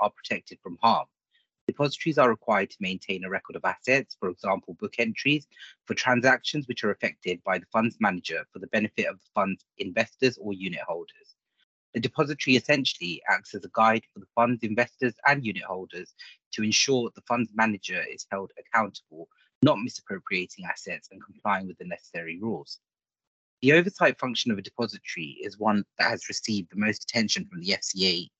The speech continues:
A over the, over the years. Interestingly, the depository is required to oversee how the manager manages a fund, to check that it's acting in line with the relevant rules and in accordance with the fund's prospectus.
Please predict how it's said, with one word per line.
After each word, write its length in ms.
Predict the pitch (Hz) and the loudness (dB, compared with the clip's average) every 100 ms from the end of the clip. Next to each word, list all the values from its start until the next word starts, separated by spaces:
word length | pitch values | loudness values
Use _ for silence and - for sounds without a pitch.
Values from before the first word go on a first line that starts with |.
| - | -4
A 40 | |
over 120 | 98 82 | -4 -4
the, 140 | 92 87 _ _ - | -12 -14 _ _ -4
over 160 | 107 82 | -4 -4
the 100 | 87 | -8
years. 500 | 85 117 78 - - _ _ _ - _ _ _ - | 0 2 2 -4 -20 _ _ _ -20 _ _ _ 4
Interestingly, 720 | 170 - 120 - 107 95 92 | 4 6 0 0 -2 -2 -4
the 80 | |
depository 760 | - - 113 - - 110 101 90 | -6 -4 -4 -4 -4 -2 -2 0
is 180 | 143 135 | 0 0
required 460 | 131 - 104 92 - | -2 2 2 2 0
to 100 | - | -2
oversee 480 | 98 90 - 208 | -2 -2 -6 -4
how 160 | 95 92 | 0 -2
the 80 | 82 | 0
manager 340 | 95 95 - | -2 -2 -2
manages 380 | 92 92 85 - | -2 -2 -4 -10
a 60 | - - | -8 0
fund, 240 | 107 139 - _ _ - | 2 2 -2 _ _ -8
to 60 | |
check 220 | - 110 - | 0 0 0
that 60 | 107 | -2
it's 140 | - - | 0 0
acting 400 | 127 - - 113 | 0 -2 -10 -4
in 240 | 123 127 | -2 2
line 300 | 131 139 147 | 6 6 4
with 80 | 110 | -2
the 80 | 92 | -6
relevant 400 | 92 87 92 85 | -6 -6 -12 -12
rules 220 | 92 92 - | -10 -10 -10
and 80 | 95 | -10
in 140 | 95 | -10
accordance 440 | - - 101 101 - | -8 -6 -6 -8 -12
with 120 | 90 | -16
the 60 | _ | _
fund's 300 | 101 92 - _ | -4 -4 -8 _
prospectus. 720 | - - 110 - - - - | -12 0 0 0 -16 -20 -20